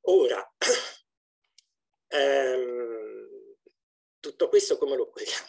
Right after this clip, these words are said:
Lo cogliamo, se vogliamo, con una impostazione etnografica ad ampio, con una visione ampia, e, e, e quindi, eh,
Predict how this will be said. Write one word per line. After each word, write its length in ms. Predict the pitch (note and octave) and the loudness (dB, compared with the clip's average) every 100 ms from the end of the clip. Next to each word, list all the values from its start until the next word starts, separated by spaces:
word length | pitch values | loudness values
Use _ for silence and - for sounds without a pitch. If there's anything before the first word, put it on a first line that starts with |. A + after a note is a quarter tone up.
| - | -8
Lo 100 | C#3+ | -6
cogliamo, 640 | - - F#3+ E3+ D#3+ F3+ - | 0 2 2 2 0 -4 -4
se 180 | - A2 | -8 -8
vogliamo, 500 | B2+ C#3+ A#2 G#2 - | -4 -2 -4 -8 -6
con 120 | A#2+ | -4
una 220 | A#2 - _ _ _ - | -4 -8 _ _ _ -12
impostazione 720 | A2+ A2+ - - - C3 A2 | -6 -4 -4 -6 -4 -2 -2
etnografica 800 | - A2 G#2+ B2+ - - - - | -6 -10 -6 -6 -8 -12 -14 -8
ad 100 | A#2+ | -6
ampio, 500 | A#2+ - B2 A2 - - - | -6 -2 -2 -2 -8 -20 -6
con 120 | A2+ | -4
una 100 | A2+ | -4
visione 460 | A#2 - C#3+ C3 | -6 -4 -2 0
ampia, 540 | D#3+ A#2+ A#2+ - A3 C#4+ - _ _ - - _ _ _ | -2 -4 -8 0 2 2 -8 _ _ -20 -20 _ _ _
e, 1300 | - D3 C#3+ C3+ C3+ C3 B2+ B2+ B2+ - - - F#4+ - _ | 0 4 4 4 4 0 -2 -4 -8 -12 -16 -18 -20 -20 _
e, 260 | - F#4 - | 2 4 4
e 220 | F#3 F3+ _ | 2 -2 _
quindi, 680 | G#3+ E3 C#3 D3+ F#3+ B3 A#3 | -4 -2 -6 -4 -4 -2 2
eh, 200 | D3 | 2